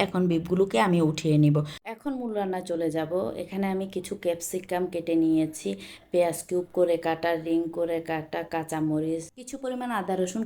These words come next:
কুচি, টমেটো সস, গাজর এবং অল্প পরিমাণ কর্নফ্লাওয়ার গুলে রেখেছি। এখানে ভাজা মাংস আর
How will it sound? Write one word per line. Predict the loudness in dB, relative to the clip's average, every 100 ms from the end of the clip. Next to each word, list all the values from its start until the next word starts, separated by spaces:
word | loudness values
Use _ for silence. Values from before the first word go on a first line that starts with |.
| 0
কুচি, | -2 0 -4
টমেটো | 0 2 2 0 -4 0
সস, | 0 0 -2
গাজর | -2 -2 0 -2 -2 -6 -18 -16 -8
এবং | -4 0 2
অল্প | 2 0 0
পরিমাণ | 0 2 4 4 4
কর্নফ্লাওয়ার | 4 4 2 2 0
গুলে | 2 2 4
রেখেছি। | 0 0 -2 -2 -2 -2
এখানে | 0 0 0
ভাজা | -2 0 4
মাংস | 4 6 4 4 0 0
আর | -2